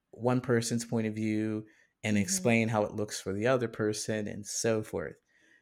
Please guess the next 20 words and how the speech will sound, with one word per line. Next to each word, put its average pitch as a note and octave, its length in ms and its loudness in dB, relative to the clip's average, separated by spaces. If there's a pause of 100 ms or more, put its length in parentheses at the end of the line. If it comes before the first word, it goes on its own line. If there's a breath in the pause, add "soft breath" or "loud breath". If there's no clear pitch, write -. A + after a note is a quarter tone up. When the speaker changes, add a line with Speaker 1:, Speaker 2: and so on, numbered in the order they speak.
(880 soft breath)
Speaker 1:
Who A3 500 0 (440)
is C#3 260 2
in C#3+ 240 0
that B2+ 260 0
communication? A2+ 800 0
I A2+ 140 2
imagine A#2 540 4
that G#2+ 320 -2
you're, G#2 320 -6
like, - 160 -16 (640)
thinking C#3 640 0
about A2+ 300 2
how A2+ 100 2
your G#2 180 0
mom C3 320 2
feels C#3+ 640 -4
Speaker 2:
Mm-hmm. A3+ 240 -6 (500)
Speaker 1:
and A2+ 520 4
trying A#2 300 0
to G#2 600 -4